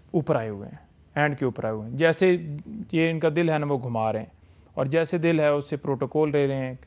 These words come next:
रेड कारपेट बिछाई जा रही हैं, तो ये एक्सपेक्टेशन होगी। अब जो आगे बात है, जो आप ये गुज-, अ, सारे डिस्कस कर रहे थे सिक्सटी टू वन एफ़ के तहत, अब बात यह है कि सुप्रीम कोर्ट ने ताहयात नाअहली की हुई है। अब उसको आप इलेक्शन एक्ट के अंदर तरामीम, जो कि एक बदनीति थी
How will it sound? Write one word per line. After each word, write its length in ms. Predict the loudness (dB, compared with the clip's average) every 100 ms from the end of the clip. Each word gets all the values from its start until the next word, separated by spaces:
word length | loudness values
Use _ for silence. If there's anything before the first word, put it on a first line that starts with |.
| 0
रेड 180 | 0
कारपेट 340 | 2 0 2 -4
बिछाई 380 | -4 0 2 2
जा 180 | 2
रही 140 | 0 -2
हैं, 100 | -8 -14 -20 -8
तो 60 | 0
ये 120 | 4
एक्सपेक्टेशन 520 | 2 2 2 2 2
होगी। 280 | 0 -2 -4 0
अब 260 | 2 2 -4 -20 -20 -18 -4
जो 260 | -2 -2 -2
आगे 260 | -2 -2 0
बात 300 | 0 0 0
है, 140 | 0
जो 120 | 2
आप 200 | 0 0 0
ये 80 |
गुज-, 300 | -2 -2 -4
अ, 140 | 0 0
सारे 340 | 2 2 2
डिस्कस 340 | 0 -2 -2 0
कर 160 | 0
रहे 100 | 2
थे 220 | 0 -2
सिक्सटी 300 | -2 -6 -4
टू 120 | -4 -2
वन 240 | 0 0
एफ़ 140 | -2 -4
के 80 |
तहत, 260 | -6 -6 -8 -14 -20 -12 -2
अब 120 | -2
बात 440 | 0 2 2 4
यह 120 | 2 2
है 60 |
कि 100 | 2
सुप्रीम 380 | 0 0 0 0
कोर्ट 300 | 2 0 0
ने 80 | -2
ताहयात 460 | 2 4 4 2
नाअहली 300 | 4 2 2
की 200 | 0 -4
हुई 100 | -6
है। 120 | -6 -12 -20 _ -20 -10 -2
अब 180 | 0 2
उसको 380 | 0 0 0
आप 380 | 2 2 0 0 0
इलेक्शन 400 | 0 0 -4 0
एक्ट 180 | -2 0
के 80 | -2
अंदर 200 | 0 0
तरामीम, 480 | 0 0 -2 -2
जो 140 | -2 -4
कि 120 | -4
एक 140 | -2
बदनीति 380 | 0 0 -2 -4
थी 260 | -4 -6